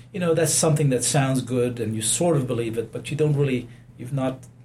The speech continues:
instilled it or distilled it really into what it means. And you go in because you want to be, uh, you, you like the field as a field.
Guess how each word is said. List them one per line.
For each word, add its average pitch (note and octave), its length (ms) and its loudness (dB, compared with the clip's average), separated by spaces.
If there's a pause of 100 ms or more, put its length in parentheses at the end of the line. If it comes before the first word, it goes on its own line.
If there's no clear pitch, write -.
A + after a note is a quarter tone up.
(1200)
instilled C3+ 520 0
it B2+ 160 -4
or A#2+ 80 -6
distilled A2+ 520 -2
it G#2+ 200 -6
really C3 460 0
into A#2+ 200 -8
what A2+ 120 -4
it A2 140 -8
means. G#2+ 360 -14 (360)
And C3+ 120 0
you C#3+ 60 4
go D3+ 200 6
in C#3+ 180 6
because B2+ 280 -4
you B2+ 80 -2
want B2 140 0
to A#2 40 -2
be, A2 280 -2 (680)
uh, A#2 80 -2
you, C3+ 200 -10 (160)
you D3+ 100 -2
like C3 240 2
the - 80 -10
field C3+ 520 0
as A2 120 -2
a A2+ 60 -4
field. - 520 -6